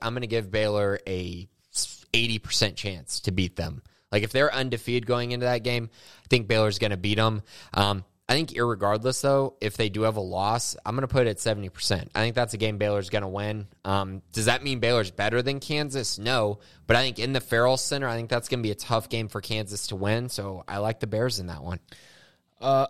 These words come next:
Speaker 2: elsewhere, finally someone from Baylor Athletics got home wins in twenty twenty-three over the weekend. Can I get an amen for that, given the first three of twenty twenty-three were losses prior to Saturday?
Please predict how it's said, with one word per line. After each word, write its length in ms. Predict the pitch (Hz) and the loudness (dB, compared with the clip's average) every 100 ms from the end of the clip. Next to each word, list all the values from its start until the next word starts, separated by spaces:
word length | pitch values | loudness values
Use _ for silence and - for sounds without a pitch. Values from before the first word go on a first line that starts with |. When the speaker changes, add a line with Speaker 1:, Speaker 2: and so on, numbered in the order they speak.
| - | 4
Speaker 2:
elsewhere, 800 | 165 170 - 160 147 139 131 127 | 6 6 4 6 6 6 4 2
finally 400 | - 160 165 151 | 4 4 4 2
someone 340 | - 156 156 | 2 2 0
from 160 | 139 139 | -2 2
Baylor 260 | 143 143 147 | 4 6 6
Athletics 480 | 143 143 147 143 | 4 4 2 4
got 160 | 147 131 | 4 4
home 280 | 117 143 143 | 4 0 0
wins 260 | 139 135 | -2 -2
in 80 | 127 | -4
twenty 300 | 117 143 139 | -2 0 0
twenty-three 540 | 131 143 131 - 131 143 | 0 0 0 0 2 4
over 160 | 135 | 4
the 80 | 131 | 4
weekend. 460 | 135 139 139 135 127 | 4 2 2 0 0
Can 140 | 123 | -4
I 40 | 123 | 0
get 160 | 123 | 0
an 140 | 123 - | -2 -2
amen 560 | 131 139 131 135 135 131 | -2 0 2 2 0 -6
for 240 | - 131 | -4 0
that, 280 | 127 131 127 | 4 4 4
given 260 | 120 127 127 | 2 0 0
the 60 | 117 | -2
first 440 | - 139 131 - | 2 2 2 -2
three 320 | 123 139 139 | 0 2 2
of 120 | 123 | 0
twenty 300 | - 143 135 | -2 -2 -2
twenty-three 560 | 123 143 131 - 135 135 | -2 -2 -2 -2 0 2
were 140 | 127 117 | 2 2
losses 480 | 120 127 123 131 | 4 4 2 -2
prior 360 | - - 127 120 | -2 2 4 4
to 60 | 113 | 2
Saturday? 640 | - 120 107 98 92 92 | 2 2 2 -2 -8 -10